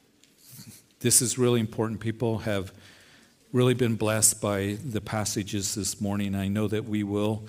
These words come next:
as we look at it, uh, at this service. But s-, Philippians chapter two, beginning at verse twelve.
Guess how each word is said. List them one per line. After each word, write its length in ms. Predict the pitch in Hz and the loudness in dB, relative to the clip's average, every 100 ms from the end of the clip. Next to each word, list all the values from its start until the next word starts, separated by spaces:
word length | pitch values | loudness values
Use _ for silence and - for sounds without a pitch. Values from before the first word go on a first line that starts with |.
| - - - - | -18 -20 -20 -6
as 240 | 104 - | -2 -2
we 180 | 110 113 | 0 0
look 260 | 107 104 113 | 0 -2 -2
at 160 | 98 | -2
it, 180 | 104 110 107 - 202 | -2 -4 -6 -16 -8
uh, 220 | 98 101 | -6 -6
at 260 | - 107 104 | -4 -6 -4
this 120 | 107 | 0
service. 600 | - 104 104 101 107 - - - - - - _ - | 0 0 -2 -2 -4 -6 -8 -20 -20 -20 -20 _ -2
But 220 | 110 113 107 - | 0 0 -8 -6
s-, 240 | - - - _ _ _ _ _ _ _ _ | -4 -4 -6 _ _ _ _ _ _ _ _
Philippians 1000 | - 117 113 113 127 131 147 143 - - - _ _ _ _ _ - - _ _ - | -8 -2 0 0 0 0 0 -2 -4 -10 -20 _ _ _ _ _ -20 -20 _ _ -12
chapter 380 | - 110 - 135 | -6 -4 -2 -4
two, 420 | - 120 107 107 | -2 0 0 0
beginning 420 | 110 110 107 101 | -4 -2 0 0
at 120 | 104 | -4
verse 280 | 117 98 - | -6 -8 -8
twelve. 540 | - - 87 87 - | -10 -10 -8 -10 -12